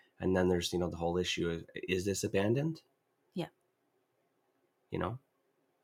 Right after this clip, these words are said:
Speaker 2: We had, we decided to consider it abandoned, considering they told us they were, that was the date and time they would be out,
Speaker 1: And
Speaker 2: and
Speaker 1: most
Speaker 2: most
Speaker 1: of the
Speaker 2: of their
Speaker 1: stuff.
Speaker 2: stuff was gone. So we considered it abandoned, changed the locks.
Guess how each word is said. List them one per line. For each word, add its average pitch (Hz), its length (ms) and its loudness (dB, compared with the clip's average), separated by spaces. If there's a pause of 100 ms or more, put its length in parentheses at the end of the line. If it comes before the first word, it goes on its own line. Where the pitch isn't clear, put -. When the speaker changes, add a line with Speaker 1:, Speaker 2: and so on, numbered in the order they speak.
(280)
Speaker 2:
We 220 180 12
had, 208 400 8
we 190 540 12
decided 180 540 6
to 185 80 2
consider 165 380 6
it 151 80 4
abandoned, 156 480 4
considering 151 680 6
they 156 140 4
told 165 340 4
us 160 220 2
they 160 160 4
were, 147 480 4 (220)
that 139 180 6
was 143 320 -2
the 180 80 2
date 165 240 2
and 156 140 2
time 147 240 6
they 147 80 0
would 139 160 0
be 143 160 0
out, 170 340 4 (140)
Speaker 1:
And 170 180 6
Speaker 2:
and 156 80 6
Speaker 1:
most 185 200 6
Speaker 2:
most 170 120 10
Speaker 1:
of - 60 2
the 180 60 6
Speaker 2:
of 160 40 4
their 165 100 8
Speaker 1:
stuff. 151 220 6
Speaker 2:
stuff - 40 -14
was 147 140 2
gone. 143 340 -2 (340)
So 185 200 8
we 156 140 8
considered 151 420 4
it 143 120 2
abandoned, 135 520 2
changed - 300 -4
the 156 80 -4
locks. - 480 -10